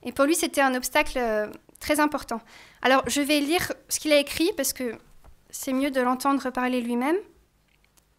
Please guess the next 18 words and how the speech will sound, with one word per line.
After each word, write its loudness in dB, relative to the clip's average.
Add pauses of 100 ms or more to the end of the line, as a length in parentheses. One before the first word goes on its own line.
(260)
Alors, 0
vous 0
allez 4
voir 4
que -4
quand 2
même, 6
il, 4
il -4
a, 0
il -4
a 0
fait 0
un 2
acte 0
de -2
foi 2
et -2